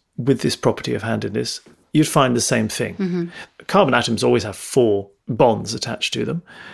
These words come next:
Speaker 1: If those four bonds lead to four different groups, so in other words, that carbon atom has four different things arranged around it, then it will have this property of handedness or chirality,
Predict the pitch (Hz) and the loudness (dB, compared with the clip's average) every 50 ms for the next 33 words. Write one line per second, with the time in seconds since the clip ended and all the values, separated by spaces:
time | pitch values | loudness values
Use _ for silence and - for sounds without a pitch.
0 | - - - - - _ _ - - 185 185 - 220 220 220 - - - 196 180 | -20 -20 -20 -20 -20 _ _ 0 2 2 4 4 4 4 4 4 2 2 4 4
1 | 165 135 147 143 131 127 123 113 127 127 123 120 - - 123 - - - 170 156 | 4 6 4 2 4 4 0 0 2 2 0 0 0 -4 -6 -4 2 4 6 6
2 | 127 123 120 117 160 135 - - - 113 - - - 110 107 - - - - - | 6 4 2 2 2 0 2 0 -6 -8 -6 -4 -4 -4 -4 -4 -6 -6 -6 -4
3 | - 107 110 117 107 107 107 107 107 120 127 127 - - 123 117 113 117 107 - | -2 -2 -2 0 0 0 0 0 0 -2 -4 -4 -2 -2 -2 0 0 0 -2 -2
4 | - 113 101 113 - - - - 139 123 123 - - - - - - 117 104 104 | -4 -6 -6 -6 -6 -4 2 4 4 4 4 2 -2 -10 -12 -10 -10 -8 -8 -6
5 | 107 117 113 107 104 98 - - - 110 - - - - 143 - - _ _ _ | -6 -4 -4 -4 -4 -6 -8 -8 -8 -10 -10 -12 -12 -12 -12 -12 -12 _ _ _
6 | - - - _ - - 156 175 214 208 - 180 151 - - 131 127 139 135 - | -20 -20 -20 _ 0 2 4 6 6 4 4 2 -2 -2 -2 0 0 0 -2 -4
7 | - _ 262 180 131 143 151 - - - _ - - 127 127 - - - 123 120 | -10 _ -14 -6 -2 -2 0 0 -2 -8 _ -4 -4 -4 -2 -2 -4 -2 0 0
8 | 117 - - 131 131 127 110 110 98 110 120 120 - - 117 113 - - 123 117 | 0 -2 0 0 0 2 2 0 -2 -2 -4 -4 -2 -4 -4 -4 -4 -2 0 2
9 | 120 123 110 101 101 98 - - 123 - - | 2 2 2 0 -2 -6 -8 -8 -10 -10 -12